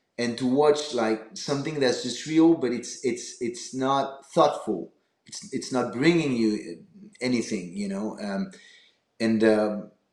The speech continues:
yeah, that's really something I wanted in the process of, of, in the creative process, that was very important to me,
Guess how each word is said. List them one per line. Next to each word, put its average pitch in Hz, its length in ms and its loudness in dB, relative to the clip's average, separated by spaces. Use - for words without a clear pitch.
yeah, 139 200 6
that's 135 280 0
really 196 220 6
something 170 400 6
I - 20 8
wanted 131 420 2
in 127 260 0
the 117 80 2
process 143 580 4
of, 110 240 2
of, 107 180 2
in 120 80 -2
the 107 100 2
creative 139 460 0
process, 127 680 -2
that 110 120 0
was 123 140 0
very 147 200 8
important 117 400 -2
to 107 100 -6
me, 92 200 -6